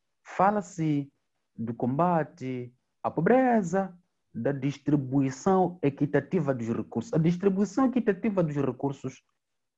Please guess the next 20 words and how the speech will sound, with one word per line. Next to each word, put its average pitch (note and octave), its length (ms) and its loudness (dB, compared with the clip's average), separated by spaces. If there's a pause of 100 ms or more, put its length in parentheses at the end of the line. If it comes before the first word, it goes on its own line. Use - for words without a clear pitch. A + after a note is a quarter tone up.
é F3 100 4
um G#3 220 6
assunto F3 460 4
falacioso, C3 880 0 (520)
porque B2+ 600 2 (1080)
eu C#3+ 300 6
acho D3+ 240 2
que B2+ 500 -2 (1000)
não C3 280 0
há E3+ 80 4
nenhum C#3+ 300 2
país B2 580 0 (760)
que A#2 80 -2
tenha C3+ 280 4
conseguido A2+ 560 2
a A2 40 6
distribuição A2 1000 0
equitativa A2+ 680 0
dos F#2 160 -8
recursos. - 680 -6